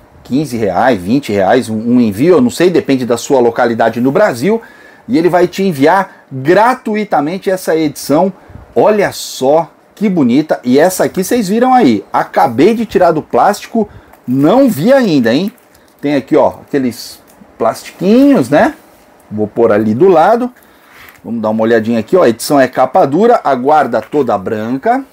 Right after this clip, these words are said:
O miolo também, ó, em papel couché. Muito bom.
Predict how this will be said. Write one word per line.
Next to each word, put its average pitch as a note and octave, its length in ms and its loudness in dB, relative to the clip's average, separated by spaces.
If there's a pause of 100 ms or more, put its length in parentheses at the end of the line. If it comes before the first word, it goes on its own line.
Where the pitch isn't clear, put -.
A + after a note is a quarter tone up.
(960)
O D#3 80 2
miolo F3+ 380 4
também, D3+ 320 -2
ó, G#2+ 200 0 (340)
em F3+ 120 -6
papel D3 540 0
couché. A3 600 2 (880)
Muito C#3 460 2
bom. B2+ 360 2